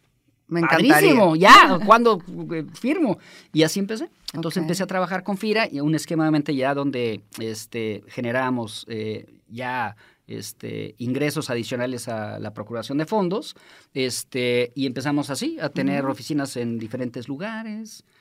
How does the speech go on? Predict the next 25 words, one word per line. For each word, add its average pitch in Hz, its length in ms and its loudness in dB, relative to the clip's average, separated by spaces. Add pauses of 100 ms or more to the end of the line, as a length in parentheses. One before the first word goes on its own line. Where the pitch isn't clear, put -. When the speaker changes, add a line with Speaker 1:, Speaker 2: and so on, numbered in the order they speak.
(220)
Speaker 1:
¿Y 214 180 -4
Speaker 2:
este 196 300 -2
Speaker 1:
Altitud 214 300 0
en 254 180 -4
qué 240 100 -8
momento 240 520 -6
llega 233 340 -2
en 240 160 -6
toda 226 160 -6
esta 226 180 -12
historia? 254 460 -2
Porque 180 240 -6
sé 220 320 -4
que 330 160 -6
hubo 254 160 -4
un 247 100 -4
parteaguas 208 640 -2 (440)
muy, 214 420 2
muy 233 220 0
importante 214 540 -2
que 202 120 -8
te 170 120 -8
toca 190 440 -2
a 190 60 -2
ti 180 340 -4